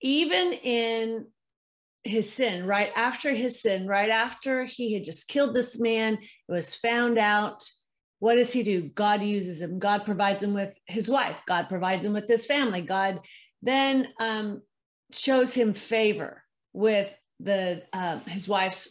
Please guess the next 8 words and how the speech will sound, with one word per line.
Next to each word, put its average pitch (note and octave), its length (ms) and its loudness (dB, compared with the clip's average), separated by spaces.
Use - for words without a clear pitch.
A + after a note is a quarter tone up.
father. F3 420 -4
That, B3 180 -2
isn't C4+ 200 2
that A#3 160 2
just G#3+ 260 -6
so G3+ 180 2
like F#3 260 -2
the, E3 240 -10